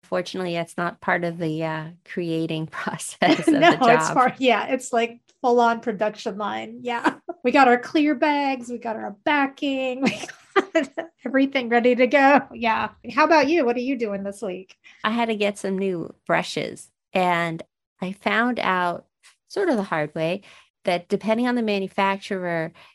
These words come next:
Speaker 1: if you get, like, a size two bright, it's not the same depending on the brand. The sizes differ, like jeans, right? <laughs>
Speaker 2: Right, right. I've noticed that. It's like sometimes if you get a number eight, it's, like, not the same across different manufacturers. <laughs>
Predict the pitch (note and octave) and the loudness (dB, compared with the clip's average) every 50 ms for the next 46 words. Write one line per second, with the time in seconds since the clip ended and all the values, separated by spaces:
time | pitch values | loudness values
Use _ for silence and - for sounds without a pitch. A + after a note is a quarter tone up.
0 | _ _ E3 - F#3+ F3+ G#3 F#3 - F3+ F#3 F3 E3 - _ _ F3 - - F#3 | _ _ -16 -14 -2 0 0 2 2 0 -2 -2 -4 -8 _ _ -10 -2 0 0
1 | F3 F3 E3+ - - - - F3 E3+ D#3+ - E3+ E3 D3 E3 F3 F3+ - - - | 0 0 -2 -6 -10 -8 -6 -6 -6 -4 -2 -2 0 0 0 -2 -2 -6 -8 -12
2 | _ - F3+ E3+ - - - - - _ _ _ _ G3 F#3 F3+ F3+ F#3+ - - | _ -6 -6 -6 -6 -10 -12 -14 -16 _ _ _ _ -4 -2 -2 -2 -4 -6 -8
3 | G3 E3+ - - - G3 F#3 F3+ F3 F3 E3+ E3 D#3+ D#3 - E3+ D#3+ E3 F3 F3 | -12 -10 -10 -4 -2 -2 -2 -2 -2 -4 -6 -6 -8 -8 -6 -4 -4 -4 -4 -4
4 | F3 E3 D#3 D3 D3+ D3+ - D3+ D3+ D3+ C#3 B2 F#2 - D3+ D3 - - E3+ D#3+ | -6 -6 -6 -6 -8 -8 -6 -6 -6 -4 -6 -8 -8 -8 -10 -10 -6 -6 -4 -2
5 | E3 E3 E3 E3 D#3+ D3+ - - D3+ C#3+ C#3 - - - - - - _ _ - | -4 -4 -4 -6 -8 -8 -8 -6 -6 -6 -4 -6 -8 -8 -8 -12 -16 _ _ -2
6 | C3 C#3+ C#3+ C#3+ _ - F3 D#3+ C#3+ C3 B2+ C3 - - - - E3 D#3 C#3+ D3 | 0 0 0 -2 _ 0 2 2 2 2 -2 -6 -8 -10 -10 -4 -2 0 0 0
7 | E3+ F3+ F3+ F3+ - - - - G#3+ A#3 A3+ G#3+ A3+ A3+ A3 G#3 F#3+ F#3+ G#3+ G#3 | 0 -2 -2 -4 -4 -4 -4 -2 2 2 4 4 4 4 4 2 0 -4 -2 0
8 | A3+ A#3 A#3 A3 G#3 G3 F3+ - _ _ _ _ _ _ _ _ _ _ _ _ | 2 2 2 2 0 -4 -6 -8 _ _ _ _ _ _ _ _ _ _ _ _
9 | - A#3+ B3 C4 C4 C4 C4+ C#4+ D4+ F4 G4+ G4+ - - - - C#4 A#3+ G#3+ G3+ | -2 2 2 2 2 2 2 2 2 2 2 0 -2 -2 0 2 4 4 4 2
10 | G#3+ A3 G#3+ - C4+ A#3+ A3 - - C4+ C4 - D4 D4+ C#4+ C4+ C4 - C#4+ C4 | 0 -4 -4 -2 -2 -2 -2 -4 -8 -8 -6 -4 -4 -4 -2 -4 -4 -2 -2 -4
11 | G#3+ G3 A#3+ A#3 A#3 - - C4 G#3+ G#3+ A3+ A3+ A3+ G#3+ A3 G#3 G#3 A3 - _ | -2 0 -2 -2 -2 -4 -6 -6 -2 -2 0 0 0 0 0 -2 -2 -4 -8 _
12 | _ B3+ B3+ A3 G3+ G3+ G3+ - - - - - - _ _ _ _ _ _ _ | _ 0 0 0 0 -4 -8 -10 -14 -14 -14 -14 -16 _ _ _ _ _ _ _
13 | _ _ _ _ B3 A3+ A3 G#3+ G3 A#3 G#3+ G#3 G#3 G#3 G#3+ G#3+ A3 A#3 B3 - | _ _ _ _ -4 -4 -4 -2 -2 0 2 2 0 0 -2 -2 -2 -2 -2 -4
14 | - A3 - - - A#3+ A3+ G#3 G3 G3 G3 F#3+ - A#3 G3 G3 - - G#3+ G#3 | -6 -8 -6 -4 -4 -4 -2 -2 -4 -4 -6 -6 -4 -6 -6 -6 -6 -8 -8 -8
15 | - G#3 F#3+ F#3 F3+ F#3 F3+ E3 - G#3 G3 - - - B3 - - - _ | -8 -10 -10 -10 -10 -12 -14 -14 -16 -14 -10 -10 -8 -8 -6 -8 -8 -12 _